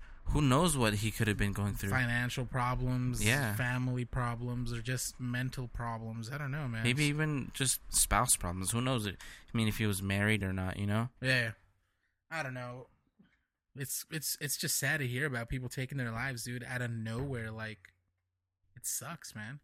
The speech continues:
Speaker 1: Yeah, especially with people that you grew up, you know,
Speaker 2: Watching.
Speaker 1: watching, yeah.
Speaker 2: Enjoying their shows and stuff. But
Speaker 1: Yeah.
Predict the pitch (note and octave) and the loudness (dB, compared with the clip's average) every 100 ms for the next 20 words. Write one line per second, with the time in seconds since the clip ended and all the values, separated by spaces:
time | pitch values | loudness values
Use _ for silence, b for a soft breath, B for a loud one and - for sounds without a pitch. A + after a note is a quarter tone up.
0 | - C3+ B2+ E3 F3 D3+ - B2 - C3 | -4 -2 0 0 0 -2 0 -2 0 -2
1 | C#3 A#2+ G2 G#2+ A#2 A#2 A2+ G#2 A2 - | 0 -2 -2 -2 -4 -2 -2 0 -2 -4
2 | - - _ _ B2 A2 A2 F#2+ A2+ C3 | -14 -20 _ _ -2 0 0 0 4 4
3 | - G#2+ G#2+ B2 G#2 C#3 C3 A2+ A#2 A#2 | 2 0 0 0 0 0 0 0 0 2
4 | B2+ A#2+ A2+ - A2 A#2+ C3+ C3+ D3+ D3+ | 2 0 -2 -2 -2 -2 -4 -6 -6 -8
5 | - G#2+ G#2+ | -4 0 0